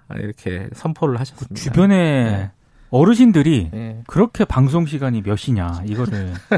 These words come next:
Speaker 2: <laughs> 묻는 분들이 많으시더라고요. 네.
Speaker 1: 이게 근데 이제, 어, 공연 자체도 대단했고, 음, 시청률도 뭐 기록적으로 나왔는데,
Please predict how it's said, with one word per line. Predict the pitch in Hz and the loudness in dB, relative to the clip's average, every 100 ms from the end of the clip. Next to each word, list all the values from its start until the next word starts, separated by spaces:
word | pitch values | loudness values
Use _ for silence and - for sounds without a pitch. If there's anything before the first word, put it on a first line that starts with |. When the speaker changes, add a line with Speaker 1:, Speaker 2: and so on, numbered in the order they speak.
| - | -4
Speaker 2:
<laughs> | - - _ | -10 -16 _
묻는 | 135 170 180 | 2 4 4
분들이 | 135 113 | 0 -4
많으시더라고요. | 92 92 101 - - 85 - | -4 -4 -6 -8 -12 -12 -16
네. | _ - - 95 - - - - - - _ _ _ _ _ _ _ _ _ - | _ -20 -16 -16 -16 -20 -20 -20 -20 -20 _ _ _ _ _ _ _ _ _ -4
Speaker 1:
이게 | 208 226 | 0 2
근데 | 220 214 | 4 4
이제, | 185 180 - - _ | 4 2 0 -18 _
어, | - 123 123 - - - - _ | -8 -6 -6 -10 -14 -20 -20 _
공연 | - 185 320 | 4 6 4
자체도 | 190 151 240 294 | 2 -2 -2 0
대단했고, | 127 117 143 190 - - 147 135 85 95 - - | 0 2 2 0 -4 0 2 2 0 -6 -12 -12
음, | 113 113 110 110 - - _ _ - 120 | -10 -8 -8 -8 -12 -18 _ _ -12 -12
시청률도 | - - 214 151 131 | -6 0 2 2 -2
뭐 | 139 107 95 - - - | -4 -4 -6 -8 -14 -4
기록적으로 | 123 127 - 123 156 | 0 0 0 -2 0
나왔는데, | 90 113 135 98 87 131 92 71 | 2 2 2 -2 -2 0 -2 -4